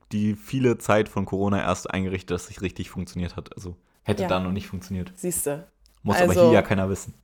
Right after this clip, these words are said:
Speaker 2: Ja.
Speaker 1: <laughs>
Speaker 2: Das war taktisch unklug von dir.
Speaker 1: Was? Ich bin Meister der Zensur hier.
Speaker 2: True. Aber das, also,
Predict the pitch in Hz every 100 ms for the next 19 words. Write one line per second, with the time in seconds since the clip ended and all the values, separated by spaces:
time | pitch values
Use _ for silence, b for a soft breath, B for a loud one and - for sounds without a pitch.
0 | _ _ _ 160 156 160 - - - 135
1 | 147 - 127 - - - _ 185 190 202
2 | 190 196 190 190 - 180 175 190 185 208
3 | 208 240 320 - _ _ _ _ _ -
4 | 92 92 113 - 113 - 98 90 101 98
5 | 92 90 95 95 110 123 95 98 _ _
6 | _ _ _ _ _ _ _ - _ _
7 | _ - - 196 220 311 320 _ _ _
8 | _ _ _ _ - 185 180 180 - -
9 | 185 165 143